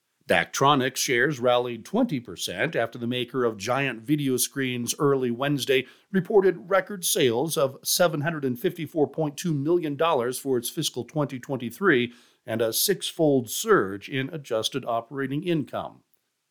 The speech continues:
Domino's Pizza rose nearly eleven percent after the company announced U S consumers can order its products through Uber's Uber Eats and Postmates apps. And DraftKings shares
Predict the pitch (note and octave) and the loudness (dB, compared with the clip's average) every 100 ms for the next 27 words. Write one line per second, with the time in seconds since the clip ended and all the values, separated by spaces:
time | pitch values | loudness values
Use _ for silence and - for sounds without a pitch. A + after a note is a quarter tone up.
0 | _ _ _ _ _ _ _ _ _ A2 | _ _ _ _ _ _ _ _ _ 2
1 | F2+ F#2+ F#2+ F#2+ - F#3 F3 F3 D#3 D3+ | 4 0 -4 -6 0 0 4 2 4 2
2 | D#3 F3 D#3 D3 C#3+ C3+ C3 G3+ A3 D3+ | 2 -2 0 0 -4 -4 2 4 4 -2
3 | C3+ A#2 C3+ A#2+ G3+ F#3+ D#3+ D#3 D#3+ - | 0 0 2 2 0 -2 -4 -4 -12 -4
4 | E3+ E3+ F3 F3 D3 C#3 F#3 - C#3 C#3 | -2 -2 -2 0 0 0 -2 -6 -10 -2
5 | E3 D3+ - C#3+ C3+ - C#3 D3 G3+ - | 4 4 2 -2 -4 0 0 0 -4 0
6 | E3 D3+ D#3 D#3 C#3+ D3+ C3+ - - C3 | 0 0 -2 -2 -2 -6 -6 -4 4 4
7 | B2 F#3+ - - C#3 C3+ E3+ E3 C#3+ D3 | 4 -2 -6 -2 0 0 2 2 2 -2
8 | C#3+ C3 - G3+ E3 D3 A#3 F#3 D3+ - | 0 -4 0 0 2 0 0 -2 -2 -2
9 | - - E3 D#3 D#3+ E3 - G3+ F#3 C3+ | -4 0 2 2 0 -8 -2 0 0 0
10 | A2+ E2+ - A2 F2 - - - - _ | -2 -4 -8 -6 -8 -10 -8 -8 -10 _
11 | _ _ _ _ _ _ _ D#3+ E3+ F3 | _ _ _ _ _ _ _ 6 6 4
12 | D3+ G3 F#3+ - - D#3 C#3 F3+ - D#3 | 0 2 2 0 0 2 2 0 -4 -4
13 | - C#3+ C#3 F3 | 0 2 4 2